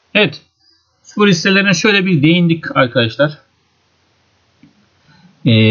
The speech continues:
bist, e, spor endeksi. Hemen tekrar bakalım.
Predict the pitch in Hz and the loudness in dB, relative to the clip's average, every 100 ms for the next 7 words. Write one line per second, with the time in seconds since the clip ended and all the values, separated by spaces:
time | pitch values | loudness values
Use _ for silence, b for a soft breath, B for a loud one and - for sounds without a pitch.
0 | 107 104 165 180 - - - - 113 107 | 2 0 -2 -4 -12 -18 -6 -2 0 0
1 | 107 104 107 - - - 175 156 - - | -2 -6 -10 -12 -8 0 0 0 -4 -4
2 | 117 104 95 - 92 - _ _ _ _ | -2 -2 -6 -10 -14 -16 _ _ _ _
3 | _ _ 123 107 160 151 160 131 156 156 | _ _ -2 -2 -2 -2 -2 0 -2 0
4 | 143 - | -2 -4